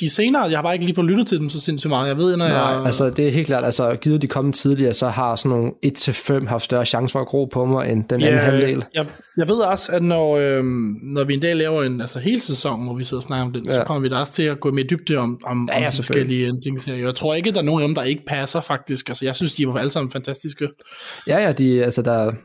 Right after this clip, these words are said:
Speaker 2: der er nogle af dem, som jeg tænker, okay, de her, de er bare standard. Altså, de ikke er, altså, de er alle sammen gode, men når det kommer til det niveau, som Chainsaw Mans andre endings ligger for dagen, så er nogle af dem, bare tænker, okay, de når ikke derop, som,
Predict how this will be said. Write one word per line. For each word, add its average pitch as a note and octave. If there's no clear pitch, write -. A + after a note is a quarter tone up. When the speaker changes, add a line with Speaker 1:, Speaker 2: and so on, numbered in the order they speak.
Speaker 2:
der C3+
er C3
nogle E3+
af F#3+
dem, F#3
som D3
jeg A#2
tænker, B2+
okay, A#2+
de C3+
her, B2
de A#2+
er A#2+
bare F#2+
standard. C3+
Altså, A2
de A#2
ikke D#3
er, -
altså, B2+
de A#2+
er A#2
alle C#3
sammen C#3
gode, C3
men B2
når A#2+
det A#2
kommer C#3+
til C3
det C3+
niveau, B2+
som A#2+
Chainsaw B2
Mans A2+
andre D#3
endings D#3
ligger C#3+
for C#3
dagen, C3+
så C#3
er C#3+
nogle B2+
af A#2
dem, A2
bare A2
tænker, A2+
okay, G#2+
de C#3+
når A#2+
ikke G#2+
derop, G#2
som, A2